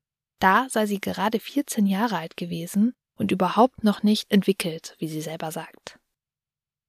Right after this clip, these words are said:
Fassen wir also zusammen. Wir wissen nicht, wie Jacks Kindheit bei Ferdinand verlaufen ist. Möglicherweise hat sie ihn sein Großvater vergöttert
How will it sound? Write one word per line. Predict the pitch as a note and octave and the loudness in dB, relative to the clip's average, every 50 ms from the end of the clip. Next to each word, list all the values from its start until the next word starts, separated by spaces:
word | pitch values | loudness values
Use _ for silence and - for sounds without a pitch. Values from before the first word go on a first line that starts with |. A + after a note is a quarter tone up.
| _ _ - | _ _ 2
Fassen | C4 C4+ - D#4+ C#4+ | 2 2 4 4 2
wir | B3+ A3 | 2 2
also | A3 G3+ G3+ | 2 0 0
zusammen. | F#3 - - F3 D#3+ E3 D#3+ D#3 D#3 D3+ E3+ - _ _ _ _ _ _ _ _ _ _ _ - | -2 -4 -4 -4 -4 -6 -8 -8 -10 -14 -18 -20 _ _ _ _ _ _ _ _ _ _ _ 6
Wir | B3+ D#4 D4 | 6 6 8
wissen | D4 C4 - B3+ B3 | 6 4 4 4 4
nicht, | B3+ C4+ - - | 4 4 2 0
wie | A3+ G3+ | -2 -2
Jacks | - G3 - - - - | -2 -6 -6 -8 -6 0
Kindheit | - A#3+ A#3 A3+ G3+ F#3 F3 - | 2 4 4 4 2 -2 -6 -4
bei | F3 F3 | -6 -8
Ferdinand | - - - F#3 F#3 F#3 F3+ F3 F3 F3+ - | -8 -4 -4 -4 -2 -2 -2 -4 -4 -6 -8
verlaufen | - F3+ E3+ D#3+ D#3 - - - - | -8 -8 -6 -6 -6 -6 -8 -10 -10
ist. | - - - - _ _ - _ _ _ _ _ _ _ _ _ _ _ _ _ _ - | -12 -12 -16 -16 _ _ -20 _ _ _ _ _ _ _ _ _ _ _ _ _ _ 4
Möglicherweise | G#3+ F#3 - - G#3 - G3 F#3+ F#3 F3+ F3+ F3+ F#3 F3+ | 4 4 6 4 2 2 2 2 2 2 2 4 2 2
hat | F3+ - | 0 0
sie | - F#3+ | -2 -2
ihn | F3 F3+ F3 | -2 -2 -2
sein | F3 F3 E3+ | 0 -2 -4
Großvater | E3+ - F#3 F3+ - - F3+ - - - | -2 -2 -2 -2 -4 -4 -6 -8 -8 -10
vergöttert | - F#3 - A3+ A3+ - - G4 G#4 - - - - - | -10 -6 -2 -2 -2 0 -2 -4 -4 -4 -8 -14 -20 -14